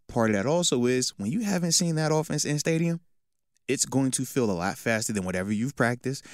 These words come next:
whatever you've watched on tape. There is no simulating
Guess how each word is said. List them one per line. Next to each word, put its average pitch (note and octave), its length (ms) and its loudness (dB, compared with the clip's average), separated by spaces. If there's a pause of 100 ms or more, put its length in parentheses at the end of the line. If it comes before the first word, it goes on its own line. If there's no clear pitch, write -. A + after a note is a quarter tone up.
(180)
whatever G#2 260 0
you've A2 160 2
watched A2 280 0
on A2 120 -2
tape. F#2+ 280 -4 (680)
There A2+ 180 2
is B2 400 2
no C3+ 200 0
simulating A#2 720 2